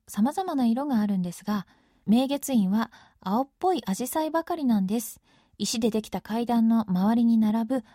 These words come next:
青系に統一された花と、緑色の葉、それだけでも十分美しいのですが、ここに雨が降るとさらに美しさが増します。アジサイの花や葉に雨の雫がついているのはとても綺麗ですし、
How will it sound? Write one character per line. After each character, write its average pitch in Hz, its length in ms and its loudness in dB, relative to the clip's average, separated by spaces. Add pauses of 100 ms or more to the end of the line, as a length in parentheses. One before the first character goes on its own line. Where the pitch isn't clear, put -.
(160)
青 214 240 0
系 247 240 0
に 240 180 0
統 233 180 -2
一 220 160 -8
さ 226 200 -8
れ 220 80 -6
た 220 120 -6
花 208 280 -2
と、 - 180 -8 (840)
緑 233 360 2
色 220 180 2
の 202 100 2
葉、 - 260 -6 (380)
そ - 140 -6
れ 247 100 -2
だ 277 100 -2
け 330 80 -6
で 330 80 -6
も 208 160 2
十 214 280 -2
分 269 280 0
美 - 300 -8
し 214 160 -2
い 208 40 4
の 175 120 0
で 175 100 -10
す - 140 -12
が、 196 260 -4 (300)
こ 196 120 -8
こ 294 120 -2
に 302 140 -2
雨 403 200 -6
が 285 160 -4
降 208 100 -6
る 196 100 -6
と 170 100 -12
さ - 160 -8
ら 330 100 -8
に 240 180 -2
美 - 360 -8
し - 60 -10
さ 226 140 -2
が 226 140 2
増 196 140 2
し - 160 -4
ま 240 160 2
す。 - 200 -14 (460)
ア 180 140 -4
ジ 226 100 -4
サ 247 160 -2
イ 240 80 2
の 240 80 2
花 233 280 0
や 208 200 -2 (300)
葉 - 180 -4
に 220 240 2 (320)
雨 254 220 2
の 220 100 4
雫 226 340 -8
が 294 140 -4
つ - 140 -6
い 240 100 -6
て 214 80 -6
い 196 80 -2
る 220 80 0
の 226 120 4
は 180 100 -4
と 170 100 -12
て 233 140 -2
も 269 100 -2
綺 302 180 -6
麗 302 140 -4
で 214 80 -8
す 185 140 -10
し、 - 260 -6